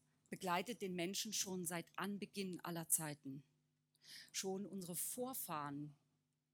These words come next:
hinterließen ihren Handabdruck auf den Höhlenwänden und sie zeichneten mit unfassbarer Genauigkeit Abbilder von den Tieren, mit denen sie lebten. Der künstlerische Drang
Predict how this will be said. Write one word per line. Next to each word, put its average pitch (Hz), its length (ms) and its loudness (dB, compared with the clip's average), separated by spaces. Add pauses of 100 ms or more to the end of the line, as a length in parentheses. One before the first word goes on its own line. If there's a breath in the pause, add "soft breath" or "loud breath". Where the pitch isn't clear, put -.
(120)
hinterließen 196 640 0
ihren 175 480 -6 (160)
Handabdruck - 800 -6 (1500)
auf 175 160 -4
den 170 180 -2
Höhlenwänden 151 680 2
und 175 100 2
sie 208 140 4
zeichneten 233 640 10
mit - 220 0 (380 loud breath)
unfassbarer 202 1040 8 (100)
Genauigkeit 185 840 6
Abbilder 226 520 6
von 196 220 4
den 185 240 2
Tieren, 240 460 0
mit 139 180 0
denen 147 180 6
sie 143 140 4
lebten. 147 560 0 (1300 loud breath)
Der 180 260 8
künstlerische 277 760 6
Drang 190 520 8